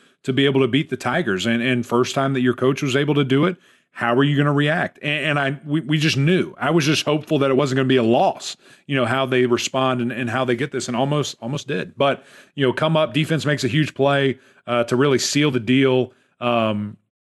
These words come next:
you know, listening to Coach Dave Doeren after the game was, was a little bit disappointed in his offense, you know, just said that those guys weren't making plays, weren't making it happen.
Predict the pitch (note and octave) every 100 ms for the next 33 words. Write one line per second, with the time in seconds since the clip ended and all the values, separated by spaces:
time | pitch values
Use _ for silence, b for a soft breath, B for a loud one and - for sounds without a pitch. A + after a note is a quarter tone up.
0 | _ _ _ - D3 B2+ D3 F3+ D3 B2
1 | C3+ C3+ B2+ B B B - C#3+ - C3
2 | B2+ C3 A#2 G#2 C3 - C3 A#2 A#2+ C3
3 | C3 A#2+ - D#3 B2+ C#3+ F3 F3 C3 C#3+
4 | C#3 - C3 C#3 B2+ B2 B2 A2+ A#2+ C3
5 | C#3 C#3+ B2 A#2+ A2+ A2+ - B2 A2+ A#2+
6 | A#2+ A#2+ A#2 F#2 F#2+ A#2 C3 A#2 B2 B2+
7 | A2+ B2 A#2+ B2 G#2 A2 A#2+ B2+ B2 B2
8 | G#2 B2 A#2+ B2 A#2+